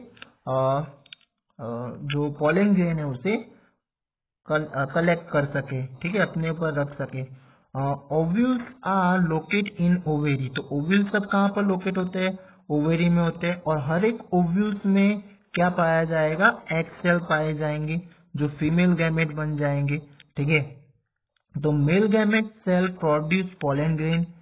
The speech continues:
मेल गैमेट सेल किनके through प्रोड्यूस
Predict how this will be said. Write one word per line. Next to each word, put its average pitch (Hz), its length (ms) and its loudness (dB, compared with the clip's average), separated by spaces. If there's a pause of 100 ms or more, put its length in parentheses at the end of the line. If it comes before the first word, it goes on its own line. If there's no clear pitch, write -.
(420)
मेल 151 360 2
गैमेट 170 460 2
सेल 165 380 0 (1160)
किनके 175 300 4
through 180 240 -2
प्रोड्यूस 165 340 0